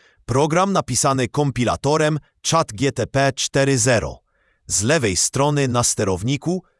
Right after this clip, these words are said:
w menu ustawiamy za pomocą przycisków czasy zasuwania, odsuwania, natomiast z prawej mamy ręczne sterowanie. Gdy naciśniemy dany kierunek, roleta zaczyna swój cykl, odmierzając jednocześnie ustawiony programowo czas cyklu.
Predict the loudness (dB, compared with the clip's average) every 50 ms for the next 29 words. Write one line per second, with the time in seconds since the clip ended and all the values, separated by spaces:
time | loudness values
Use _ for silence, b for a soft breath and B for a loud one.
0 | _ -12 -8 -6 -4 -2 -2 -2 0 -2 -2 -4 -4 -4 -4 -2 -2 -2 -2 0
1 | 0 0 0 0 0 0 -2 -2 -2 -2 -2 0 0 0 -2 -2 -4 -4 -6 -6
2 | -4 -4 -4 -4 -2 -2 -4 -6 -4 -4 -2 -2 0 0 0 -2 -2 0 0 0
3 | 0 -2 -2 -2 0 0 0 0 0 0 0 -2 -4 _ -4 -4 -2 -2 -2 -4
4 | -2 0 0 0 0 0 0 -2 -2 b b b b b b b b -6 -6 -4
5 | -2 0 0 0 0 0 -2 -2 -4 -6 -4 0 0 2 2 2 2 0 0 0
6 | 0 0 2 0 0 0 2 0 0 0 -2 -2 -2 -2 -2 -2 0 0 0 0
7 | 0 0 0 0 -2 -4 -8 -12 -18 _ _ b b b b b b b b -12
8 | -6 -2 0 0 2 0 0 0 -2 -2 -2 0 0 2 2 2 0 0 2 2
9 | 2 2 2 0 0 0 0 0 2 2 2 2 0 0 0 0 0 2 2 2
10 | 2 2 2 0 0 2 2 0 0 0 0 0 2 0 0 -2 -2 -2 -4 -2
11 | -2 0 0 0 0 0 0 -2 -2 b b b b -2 0 0 2 0 0 0
12 | 2 2 2 2 2 2 0 0 -2 -2 -2 -2 -2 -2 -2 -2 0 0 0 0
13 | 0 -2 -2 -2 -2 -4 -4 -4 -2 -2 -2 0 2 2 2 2 2 0 0 0
14 | 0 0 0 2 0 2 2 2 2 2 0 0 2 2 0 0 0 -2 -2 -2
15 | -4 -4 -4 -8 -12 -12